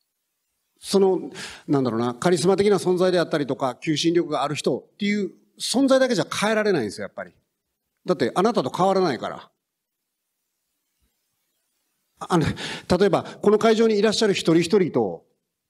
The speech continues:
鳩山さんも同じ人間なんですよ。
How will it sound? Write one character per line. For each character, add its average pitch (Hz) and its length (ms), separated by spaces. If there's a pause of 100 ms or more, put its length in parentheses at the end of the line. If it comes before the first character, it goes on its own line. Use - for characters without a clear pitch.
(240)
鳩 151 180
山 165 180
さ 196 140
ん 226 100
も 98 360 (640)
同 156 200
じ 143 220
人 135 240
間 139 140
な 143 120
ん 95 60
で 92 80
す - 100
よ。 - 140